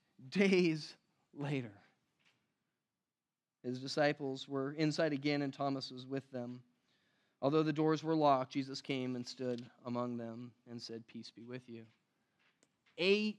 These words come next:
<laughs> days later, you guys, what was Thomas going through? Could you imagine? Like, like everybody, like, all the disciples have seen him, all the ladies, like,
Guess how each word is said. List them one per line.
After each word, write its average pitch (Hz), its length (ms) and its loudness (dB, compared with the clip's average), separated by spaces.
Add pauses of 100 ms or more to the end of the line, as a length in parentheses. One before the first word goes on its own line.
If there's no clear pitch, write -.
(120)
<laughs> 151 140 -18
days 180 480 4
later, 160 560 2 (120)
you 127 120 -10
guys, 160 560 -2 (1600)
what 170 440 4
was 113 180 -10
Thomas 151 460 -2
going 135 360 2
through? 98 140 -20 (1800)
Could 107 200 -8
you 269 180 6
imagine? 214 640 2
Like, 160 220 4 (320)
like 196 240 6
everybody, 330 600 10
like, 202 180 8 (220)
all 311 300 12
the 370 80 4
disciples 330 400 8
have 311 100 4
seen 262 220 6
him, 254 60 8
all 330 340 10
the 320 60 10
ladies, 294 340 8
like, 240 540 6